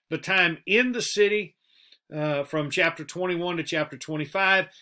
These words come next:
and then, of course, the crucifixion in chapter, uh, twenty-six and twenty-seven, and then the resurrection in chapter twenty-eight. And what we want to do in this video is come back to that middle part, the Galilean ministry,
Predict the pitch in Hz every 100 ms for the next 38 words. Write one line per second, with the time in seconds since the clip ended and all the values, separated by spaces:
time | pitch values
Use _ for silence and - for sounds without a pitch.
0 | _ 202 208 214 196 - 196 175 - -
1 | 180 156 147 - 240 - - 143 170 170
2 | _ _ _ _ _ - 156 165 160 151
3 | 143 139 _ _ - - 185 175 - 170
4 | 151 135 - _ _ _ _ _ _ _
5 | _ _ _ - 156 143 135 202 202 160
6 | 202 196 - 156 - 170 151 214 214 196
7 | 175 165 170 156 170 170 156 165 160 -
8 | 156 131 _ - - _ - 165 170 156
9 | 151 - - 151 147 143 185 147 135 143
10 | 214 285 294 262 254 214 202 202 165 160
11 | 233 - 214 226 156 123 120 156 - _
12 | _ _ 175 185 - 240 247 240 226 196
13 | 180 185 - - 156 220 247 - 170 165
14 | 180 151 147 180 208 214 214 202 175 190
15 | 202 151 - 147 151